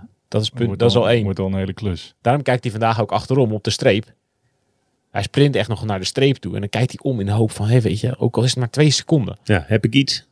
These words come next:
Speaker 1: Ja,
Speaker 3: Ja.
Speaker 1: iets. Ik wil iets overhouden.
Speaker 2: Ja.
Speaker 1: Dat
Speaker 3: Da-,
Speaker 1: had hij ook niet over. Dus
Speaker 3: daar
Speaker 1: dat
Speaker 3: zat hij wel heel goed in het wiel, Vingegaard.
Speaker 1: Ja.
Speaker 3: Dat laatste stukje.
Speaker 2: Ja, dat,
Speaker 1: Ja, ja.
Speaker 2: eh, dat liet hij niet, <laughs> liet
Speaker 3: Nee.
Speaker 2: hij niet over zijn kant gaan.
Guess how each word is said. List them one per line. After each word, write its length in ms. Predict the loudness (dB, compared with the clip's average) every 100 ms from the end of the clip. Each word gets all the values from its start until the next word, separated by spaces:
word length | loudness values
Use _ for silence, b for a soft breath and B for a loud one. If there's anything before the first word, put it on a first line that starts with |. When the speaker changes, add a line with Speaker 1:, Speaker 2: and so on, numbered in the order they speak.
| _
Speaker 1:
Ja, 140 | 0
Speaker 3:
Ja. 80 | 2 4
Speaker 1:
iets. 400 | 4 4 -2 -4
Ik 140 | 0
wil 140 | 2 2
iets 240 | 0 2
overhouden. 580 | 6 6 4 0 -4 -6 -12
Speaker 2:
Ja. 80 | -14 0
Speaker 1:
Dat 160 | 0
Speaker 3:
Da-, 60 | 2
Speaker 1:
had 140 | 0
hij 80 | 2
ook 100 | 2
niet 120 | 0
over. 260 | -4 -6 -4
Dus 80 | -2
Speaker 3:
daar 80 | 2
Speaker 1:
dat 80 | 4
Speaker 3:
zat 160 | 4
hij 120 | 2
wel 240 | 2 2 0
heel 220 | 4 4
goed 240 | 4 -4 -4
in 100 | -4
het 120 | -2
wiel, 280 | -4 -4 -10
Vingegaard. 520 | -8 -4 -4 -4 -8 -6 -4
Speaker 1:
Ja. 140 | -4 b b b _
Speaker 3:
Dat 140 | -2 0
laatste 260 | 0 -2
stukje. 280 | -6 -8 -2
Speaker 2:
Ja, 240 | 2 2 2
dat, 220 | 2 2
Speaker 1:
Ja, 100 | 2
ja. 240 | 2 2
Speaker 2:
eh, 60 | 0
dat 140 | -2
liet 200 | -2 -2
hij 80 | 0
niet, 140 | 0
<laughs> 300 | 2 2 2
liet 80 | 0
Speaker 3:
Nee. 100 | 2
Speaker 2:
hij 100 | 4 2
niet 160 | 4
over 180 | 4 2
zijn 120 | 0
kant 220 | 0 0
gaan. 260 | 0 -4